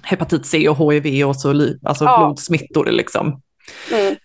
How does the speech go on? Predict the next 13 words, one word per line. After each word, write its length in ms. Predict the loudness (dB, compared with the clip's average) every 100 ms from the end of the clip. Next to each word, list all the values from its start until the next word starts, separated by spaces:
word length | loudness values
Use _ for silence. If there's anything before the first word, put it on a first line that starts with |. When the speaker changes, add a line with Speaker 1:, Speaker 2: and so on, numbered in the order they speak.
| _
Speaker 1:
Eh, 340 | 0 2 2 2
och 160 | 2 2
jag 100 | 2
tänker 300 | -2 0 0
väl 180 | 2 2
att 260 | 0 -8 -14
varför 840 | -2 2 2 -2 -2 0 2 -2 -8
skulle 320 | -4 0 2
man 160 | 2 2
då 180 | 2
inte 180 | 0 -2
kunna 580 | -2 0 2 2 0 -6 -2
genomföra 1000 | 0 2 0 -4 -6 0 2 4 2